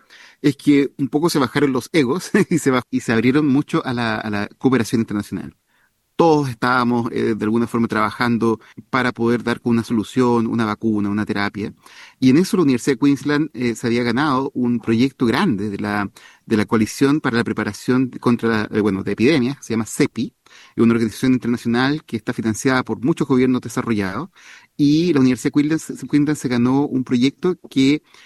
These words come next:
tenía como objetivo desarrollar una nueva tecnología que se llamaba, se llama, eh, la tecnología de clamps, que son unas,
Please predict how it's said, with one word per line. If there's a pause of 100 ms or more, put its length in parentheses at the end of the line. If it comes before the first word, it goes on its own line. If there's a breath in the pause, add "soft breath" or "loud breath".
(140 soft breath)
tenía
como
objetivo
desarrollar
una
nueva
tecnología
que
se
llamaba,
se
llama, (420 soft breath)
eh,
la
tecnología
de
clamps, (480 soft breath)
que
son
unas,